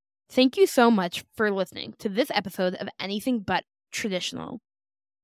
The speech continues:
I was really not surprised, but blown away by Shmuel Katz's story. Shmuel is a very interesting funny, talkative guy that I've gotten to know just because I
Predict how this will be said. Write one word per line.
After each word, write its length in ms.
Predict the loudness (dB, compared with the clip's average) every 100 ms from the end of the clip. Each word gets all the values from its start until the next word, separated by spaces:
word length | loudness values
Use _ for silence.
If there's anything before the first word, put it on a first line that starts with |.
| _
I 60 | 4
was 180 | 6 4
really 400 | 2 2 0 0
not 320 | 0 2 0
surprised, 800 | -2 -2 0 0 6 6 4 2
but 180 | 0 0 _ _ _ _ -4
blown 320 | 2 4 6
away 360 | 6 6 4 2
by 360 | 2 2 2
Shmuel 400 | -2 0 2 2
Katz's 380 | 0 -4 -6 -14
story. 600 | -8 -4 -4 -6 -8 -8 -12 _ _ _ -12
Shmuel 520 | -4 0 4 6 6
is 60 | 4
a 100 | 2
very 260 | 2 2 2
interesting 760 | -2 0 -2 -2 -6 -6 -8 -10 _ _ _ 0
funny, 580 | 2 2 -2 -4 -6 -8 -12 _
talkative 600 | -4 0 0 2 2 0 -6 -4
guy 640 | 2 4 4 4 2 -2 -10 -8
that 420 | 2 4 4 2 -4 _ _
I've 120 | 2
gotten 280 | 6 8 6
to 120 | 4
know 200 | 2 2
just 260 | 2 0 0
because 220 | -4 -2
I 80 | -2